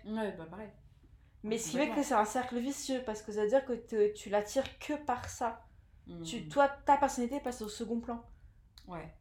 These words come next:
Speaker 1: Non, bah, je comprends, parce que même moi, euh, euh, avec, euh, l'expérience que j'ai aujourd'hui, genre, euh,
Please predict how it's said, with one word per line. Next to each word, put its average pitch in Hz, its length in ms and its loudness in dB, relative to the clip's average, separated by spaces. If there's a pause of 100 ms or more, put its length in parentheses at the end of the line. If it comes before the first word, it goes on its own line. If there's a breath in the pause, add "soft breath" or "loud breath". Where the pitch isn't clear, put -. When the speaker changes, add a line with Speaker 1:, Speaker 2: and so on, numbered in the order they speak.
Speaker 1:
Non, 226 160 -4
bah, 226 120 -2
je - 80 -10
comprends, 180 220 -6
parce 262 100 -10
que 190 60 -10
même 175 260 -8
moi, 214 320 -4
euh, 180 200 -6 (1080 soft breath)
euh, - 20 -14 (680)
avec, 165 340 -14
euh, 165 80 -12 (360)
l'expérience 175 400 -12
que 175 100 -14
j'ai 165 140 -10
aujourd'hui, 165 580 -12
genre, 165 260 -14 (120)
euh, - 80 -12